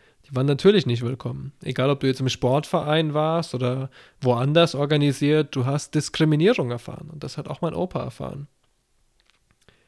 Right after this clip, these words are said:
Heute spüre ich wenig davon. Ich sehe mich als pure Kartoffel.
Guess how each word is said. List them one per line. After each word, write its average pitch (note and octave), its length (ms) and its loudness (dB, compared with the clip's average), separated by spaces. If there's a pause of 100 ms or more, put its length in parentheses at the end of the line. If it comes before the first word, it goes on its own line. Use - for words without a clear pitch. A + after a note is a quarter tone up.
(200)
Heute E3 340 4
spüre D#3+ 280 2
ich D#3+ 200 0
wenig D#3+ 240 0
davon. F#3 500 0
Ich - 180 -4
sehe D3 140 2
mich D3 200 -2
als C#3 240 -6 (580)
pure D3+ 580 2
Kartoffel. G3+ 800 -2